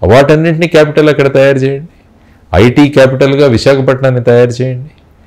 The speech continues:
తర్వాత వచ్చేసి మినరల్ క్యాపిటల్స్, తర్వాత హార్టికల్చర్ క్యాపిటల్గా రాయలసీమ జిల్లాలను డెవలప్ చేయండి. ఇలా రకరకాల స్కోప్ ఉంది మనం చేయడానికి.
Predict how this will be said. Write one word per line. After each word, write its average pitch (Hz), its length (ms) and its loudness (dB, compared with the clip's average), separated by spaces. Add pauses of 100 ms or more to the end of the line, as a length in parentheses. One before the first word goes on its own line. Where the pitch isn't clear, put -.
(240)
తర్వాత 107 260 2
వచ్చేసి 104 280 -2
మినరల్ 127 480 2
క్యాపిటల్స్, 127 640 0 (120)
తర్వాత 120 220 2
హార్టికల్చర్ 127 720 0
క్యాపిటల్గా 120 560 0
రాయలసీమ 131 540 0
జిల్లాలను 120 500 0
డెవలప్ 107 400 0
చేయండి. 117 240 -4 (500)
ఇలా 117 200 2
రకరకాల 143 440 0
స్కోప్ 190 320 0
ఉంది 143 160 -2
మనం 104 300 -2
చేయడానికి. 92 400 -2